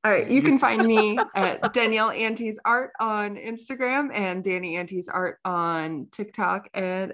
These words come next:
Speaker 1: Etsy.
Speaker 2: I'm actually ashamed that I remembered what that was called. What, for the, like, I don't, wow. Okay.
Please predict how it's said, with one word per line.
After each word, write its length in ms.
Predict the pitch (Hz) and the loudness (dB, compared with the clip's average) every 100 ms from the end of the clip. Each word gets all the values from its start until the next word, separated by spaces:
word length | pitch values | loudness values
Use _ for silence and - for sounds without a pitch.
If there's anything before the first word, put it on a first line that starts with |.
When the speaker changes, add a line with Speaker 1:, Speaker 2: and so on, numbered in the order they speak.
| - | -6
Speaker 1:
Etsy. 640 | 247 - - 185 - 185 _ _ _ _ _ _ _ _ _ _ _ | -6 -8 -6 -6 -8 -14 _ _ _ _ _ _ _ _ _ _ _
Speaker 2:
I'm 160 | 147 196 | -2 0
actually 320 | 185 202 175 | 0 0 0
ashamed 380 | 156 156 156 156 | 0 0 0 2
that 80 | 139 | 2
I 20 | |
remembered 400 | 117 110 113 117 | 2 0 0 0
what 140 | 110 | -2
that 120 | 107 | -4
was 140 | 87 127 | -6 -10
called. 420 | - 135 127 101 | -8 -6 -6 -8
What, 420 | 104 - 120 107 113 | -12 -8 -8 -8 -4
for 160 | 135 | -4
the, 200 | 135 127 | -2 -4
like, 220 | 139 135 | 0 0
I 60 | 123 | 2
don't, 160 | 131 131 _ _ _ _ | 0 -4 _ _ _ _
wow. 340 | - - 107 98 | -6 -2 -2 -4
Okay. 400 | - 156 180 135 | -4 -2 0 -2